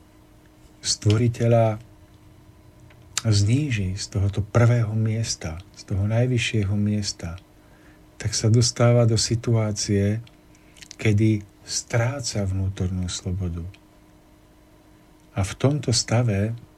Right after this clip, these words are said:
tento stav vnútornej neslobody,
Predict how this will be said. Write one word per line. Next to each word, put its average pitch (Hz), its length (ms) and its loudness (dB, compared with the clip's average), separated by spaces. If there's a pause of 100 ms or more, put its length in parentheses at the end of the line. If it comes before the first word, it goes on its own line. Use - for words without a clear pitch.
(1120)
tento 90 240 -8
stav 107 480 0
vnútornej 113 640 2
neslobody, 104 800 0